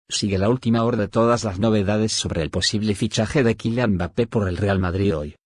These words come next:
cinco de agosto. Estos últimos días se ha venido especulando sobre la posibilidad de que el, un jugador del Barcelona le arrebate el dorsal apóstrofe siete apóstrofe a Mbappé.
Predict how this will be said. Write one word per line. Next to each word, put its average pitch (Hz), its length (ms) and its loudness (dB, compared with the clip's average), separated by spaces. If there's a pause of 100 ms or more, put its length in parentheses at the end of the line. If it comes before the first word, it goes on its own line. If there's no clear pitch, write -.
(120)
cinco 113 340 0
de 101 60 2
agosto. 101 340 0
Estos - 300 -2
últimos 107 340 0
días 120 240 2
se - 160 -4
ha - 20 0
venido 98 360 0
especulando 110 640 0
sobre 98 260 0
la 90 120 -2
posibilidad 92 580 -2
de 95 160 -2
que 101 140 -2
el, 90 120 0
un 87 120 -4
jugador 98 440 0
del 98 160 0
Barcelona 95 540 0
le 98 80 0
arrebate 92 400 -2
el 98 80 0
dorsal 101 340 -2
apóstrofe 113 480 -4
siete 101 300 -2
apóstrofe 92 560 -2
a - 20 -2
Mbappé. 87 460 -2